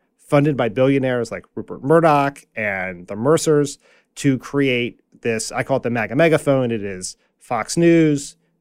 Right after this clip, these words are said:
Breitbart, Daily Wire, digital outlets that are that dominate the political conversation. I think it's the most powerful weapon in politics. It's not the only reason that Democrats have underperformed in recent elections, but it's a major reason.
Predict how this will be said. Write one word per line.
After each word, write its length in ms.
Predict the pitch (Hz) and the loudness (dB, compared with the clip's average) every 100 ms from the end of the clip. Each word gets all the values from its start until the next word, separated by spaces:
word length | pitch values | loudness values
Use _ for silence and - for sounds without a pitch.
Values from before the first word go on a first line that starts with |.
| _ | _
Breitbart, 720 | - 156 151 - 143 139 131 110 _ - | 2 4 4 4 4 4 2 -2 _ 2
Daily 280 | 151 156 | 4 4
Wire, 300 | 143 127 123 | 4 2 0
digital 340 | 113 143 120 123 | -2 -4 -4 -4
outlets 460 | 110 - 104 - | -6 -8 -10 -12
that 360 | - 117 110 - | -6 -4 -2 -6
are 420 | - 110 104 95 92 _ _ _ _ _ _ _ - - | -6 -4 -4 -6 -12 _ _ _ _ _ _ _ -14 -2
that 220 | 139 - | -2 0
dominate 400 | - 123 135 139 | -2 0 2 0
the 60 | 139 | -4
political 280 | - 120 120 | -6 -4 -4
conversation. 320 | 123 135 127 | -4 -4 -4
I 20 | 113 | -4
think 80 | |
it's 100 | 131 | -4
the 60 | 131 | -2
most 180 | 123 113 | -4 -2
powerful 300 | 120 120 113 | -4 -2 -2
weapon 220 | 113 - | -4 -4
in 60 | 110 | -6
politics. 400 | 113 104 87 - _ _ - | -4 -6 -14 -20 _ _ -6
It's 120 | 156 | 2
not 140 | 214 | 2
the 180 | 214 - - | 2 -4 -2
only 320 | 127 151 165 | 0 2 2
reason 520 | 143 147 156 156 160 - | 2 2 0 -4 -6 -6
that 120 | 143 117 | -4 2
Democrats 680 | 151 160 - 160 160 - - | 2 2 0 -2 -2 -6 -12
have 140 | - 139 | -8 -2
underperformed 560 | 143 139 143 135 135 | 2 2 0 -4 -4
in 60 | 127 | -2
recent 220 | 139 143 | -4 -2
elections, 280 | 139 135 120 | -4 -6 -8
but 140 | 127 | -6
it's 120 | 120 123 | -4 -6
a 60 | |
major 340 | 104 110 104 80 | -6 -8 -10 -14
reason. 280 | 92 - | -16 -18